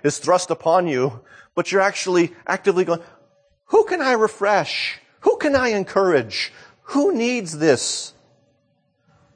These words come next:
Seek to show hospitality. Hebrews thirteen, verse two.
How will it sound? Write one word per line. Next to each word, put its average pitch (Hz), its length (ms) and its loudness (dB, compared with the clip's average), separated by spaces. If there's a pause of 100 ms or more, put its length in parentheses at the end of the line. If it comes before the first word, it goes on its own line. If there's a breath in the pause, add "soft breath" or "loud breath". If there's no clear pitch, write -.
(320)
Seek - 460 -8
to - 100 -10
show 117 240 -4
hospitality. 98 960 -10 (1000 soft breath)
Hebrews 160 420 2
thirteen, 165 580 -2
verse 135 280 2
two. 123 400 -2